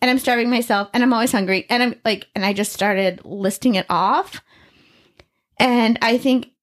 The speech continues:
then I felt like this weight was lifted off my chest. And I was like,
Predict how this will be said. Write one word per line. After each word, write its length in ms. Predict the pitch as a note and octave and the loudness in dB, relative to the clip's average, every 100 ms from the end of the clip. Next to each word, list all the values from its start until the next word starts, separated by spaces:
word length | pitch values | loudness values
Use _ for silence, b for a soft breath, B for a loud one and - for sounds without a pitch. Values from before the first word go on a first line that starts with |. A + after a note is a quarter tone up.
| _ - | _ -16
then 460 | G3 G3 A3 A#3 | -12 -2 0 2
I 120 | G#3+ A3+ | 0 0
felt 220 | C4+ - | 0 0
like 160 | G#3+ | 0
this 140 | G#3 G3 | -2 -2
weight 320 | F#3 G3 - | 2 2 2
was 140 | G3+ | -2
lifted 280 | G3 G3 G#3+ | -2 -2 0
off 220 | F#3 F#3+ | 0 0
my 160 | G#3+ G3 | 0 0
chest. 440 | G3 F3+ G#3 C4+ | 0 0 0 0
And 60 | A#3+ | -2
I 40 | |
was 80 | A3 | 0
like, 200 | G3 G3 | -2 -2